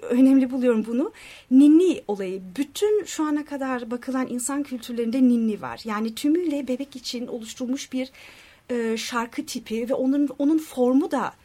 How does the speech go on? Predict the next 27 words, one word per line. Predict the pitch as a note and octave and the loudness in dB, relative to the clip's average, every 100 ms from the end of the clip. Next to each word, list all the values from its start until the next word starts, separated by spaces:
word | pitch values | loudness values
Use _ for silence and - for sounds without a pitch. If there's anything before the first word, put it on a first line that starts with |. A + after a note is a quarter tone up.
| _ _ _ - | _ _ _ -6
e, | A3 | -4
üç | C4+ C#4+ | -4 -6
aşağı | C4 C4 A3+ | -6 -6 -4
beş | B3 B3 | -4 -6
yukarı | - D4+ | -8 -10
çok | D#4 D#4+ - - | -8 -10 -10 -2
üniversal | B3+ A#3+ A#3+ - B3+ | -2 -2 -4 -4 -2
olduğunu | B3 G3+ G#3 | -2 -2 -8
görüyoruz. | F3+ F#3 F3 F3 E4+ - - - - - - | -6 -8 -10 -10 -12 -14 -18 -20 -20 -20 0
Böyle | B3+ B3+ B3+ A#3+ - | 4 6 4 2 -10
teskin | - C4+ B3+ - D4+ D4 | -8 -4 -4 0 0 0
edici, | A#3+ G3 F3+ F3+ D3+ - _ | -2 -8 -10 -8 -8 -10 _
aşırı, | B3 - D4+ B3+ C#4 - - - - | -8 -6 -4 0 0 -2 -8 -16 -8
e, | A3+ A3 G#3+ | -6 -6 -6
ses | - - C4 - | -6 -2 -2 0
aralıkları | B3 A#3+ A3+ - A#3 A3+ | -2 -2 -4 -4 -4 -2
yok, | G#3 G3 - | -4 -4 -8
aşırı | G#3+ - A#3+ B3 A#3+ - _ _ _ - - G#3 | -6 -6 0 0 0 -8 _ _ _ -20 -10 0
dinamikler, | A#3+ A#3 A3 A3 G#3+ G#3 | 2 2 0 -2 -2 -2
işte | A3 - A#3 G#3+ F#3 | -4 -8 -4 -4 -4
sessiz | - A3+ A3 A3+ A3 - - G#3 | -6 -6 -6 -8 -8 -8 -8 -8
ve | |
gürültü | G#3+ G#3+ G#3 G#3+ A3+ A3 | -6 -6 -8 -8 -6 -4
arasında | G#3 G3+ - G#3 | -4 -6 -8 -8
giden | G3+ G3+ G3+ | -10 -10 -8
şey | - G3+ | -8 -6
yok. | F#3 | -6